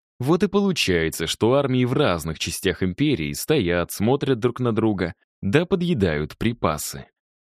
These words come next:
Пожалуй, единственные боевые столкновения внутри страны, если где и происходят, так это на границах моего княжества и Красноярской губернии.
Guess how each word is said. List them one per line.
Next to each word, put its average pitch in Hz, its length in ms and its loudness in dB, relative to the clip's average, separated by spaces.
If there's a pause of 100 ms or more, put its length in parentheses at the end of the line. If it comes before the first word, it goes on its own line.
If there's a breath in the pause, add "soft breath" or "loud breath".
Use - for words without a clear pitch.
Пожалуй, 190 420 2
единственные 143 840 0
боевые 87 400 2
столкновения 98 760 0
внутри 90 360 -2
страны, 123 360 -2
если 87 360 -2
где 85 200 0
и 95 60 2
происходят, 101 720 -2 (340 soft breath)
так 151 180 0
это 175 180 2
на 170 120 2
границах 156 580 -2
моего 127 360 2
княжества 71 760 -6 (300)
и 165 140 2
Красноярской 143 800 0
губернии. 82 760 -4